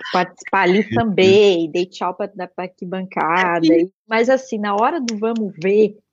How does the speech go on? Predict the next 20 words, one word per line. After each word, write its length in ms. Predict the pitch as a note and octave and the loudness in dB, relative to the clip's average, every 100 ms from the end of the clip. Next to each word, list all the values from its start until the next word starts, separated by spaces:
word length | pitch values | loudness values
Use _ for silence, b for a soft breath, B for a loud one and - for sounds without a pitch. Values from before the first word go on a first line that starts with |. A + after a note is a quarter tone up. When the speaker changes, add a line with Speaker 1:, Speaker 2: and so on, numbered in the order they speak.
| _ | _
Speaker 1:
E 180 | G3+ A3+ | 2 4
é 60 | |
isso, 280 | A3 B3 C#4+ D4+ | 4 2 0 0
é, 220 | A#3+ A#3 | 0 0
é 20 | |
por 160 | A3 B3+ | 0 -2
isso 120 | B3 | -2
que 60 | - | -4
eu 80 | C#4 | -4
falo, 300 | - G3+ F#3 | -2 0 -2
acho 160 | F#3 | -6
que 80 | - | -8
são 160 | - G#3+ | -8 -6
aprendizados, 920 | G#3+ A3+ B3 C4+ C4 G#3+ E3+ E3 E3+ | -4 -2 -2 -2 -2 0 -2 -6 -8
né? 100 | F3 | -8
A 40 | |
gente 200 | E3+ F3 | -8 -10
começa 400 | - F#3+ F#3+ F#3+ | -6 -4 -4 -4
a 20 | G#3 | -4
reconhecer 960 | G#3 - A3+ G#3+ G3+ - - G#3+ B3+ | -4 -2 -2 0 -4 -2 4 6 4